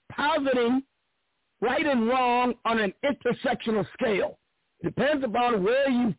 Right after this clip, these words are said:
fit on the intersectional scale as to how good or bad your actions are. Are you part of the oppressor-oppressed dichotomy?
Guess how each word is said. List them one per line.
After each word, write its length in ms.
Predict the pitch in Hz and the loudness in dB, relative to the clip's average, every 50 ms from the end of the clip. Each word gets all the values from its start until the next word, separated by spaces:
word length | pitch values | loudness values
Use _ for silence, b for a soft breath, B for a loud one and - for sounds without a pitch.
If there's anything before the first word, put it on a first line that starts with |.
| - | -4
fit 200 | - 339 302 - - _ _ _ _ _ _ _ _ - | -2 -2 -2 -2 -4 _ _ _ _ _ _ _ _ -4
on 140 | 202 - 226 | -2 0 0
the 100 | 220 - | 0 0
intersectional 840 | - 277 285 - - 254 240 147 233 247 233 - 202 208 208 185 139 - | 0 -2 -2 -2 -2 -4 -2 0 -2 -2 -2 -2 -2 -2 -2 -2 -2 -4
scale 500 | - - 294 269 233 208 202 214 226 - b b b b b - | -4 0 0 2 2 2 2 0 -2 -4 b b b b b -4
as 160 | 240 220 131 | -4 -4 -2
to 80 | 220 202 | -2 -2
how 320 | 247 - 254 254 247 233 | -2 0 0 0 0 0
good 360 | 165 123 151 240 277 277 269 269 | -2 -2 0 0 2 2 2 0
or 80 | 240 | 0
bad 460 | 185 156 220 226 220 220 220 214 170 - - - - | 0 0 0 0 2 2 0 0 -2 -6 -14 -18 -6
your 160 | - 180 196 - - | -4 -4 -4 -2 -2
actions 480 | 190 202 170 165 - - 202 196 170 127 - | -4 -4 -4 -4 -6 -4 -4 -4 -4 -4 -2
are. 220 | - 180 143 - - - _ _ _ _ _ _ _ - | -2 -2 -2 -4 -8 -14 _ _ _ _ _ _ _ -4
Are 260 | 214 240 285 294 294 294 | -2 0 2 2 2 2
you 280 | 269 294 285 277 - - - | 2 2 2 0 -2 -4 -6
part 340 | - - 233 240 240 - - _ _ _ _ _ - | 0 2 2 2 2 -2 -6 _ _ _ _ _ -2
of 140 | 190 196 180 | 0 0 2
the 120 | 190 185 175 | 2 2 0
oppressor-oppressed 1000 | - - - - 180 175 196 - 240 233 208 - 160 135 - - 220 226 196 190 - _ _ _ _ - | 0 -2 -2 -2 -2 -2 -2 0 0 0 0 0 -4 -6 -2 -2 0 0 0 -2 -6 _ _ _ _ -2
dichotomy? 680 | 202 196 165 120 - - 196 202 180 - 131 110 - | -2 -2 -2 -2 -2 0 0 0 0 -2 -4 -10 -14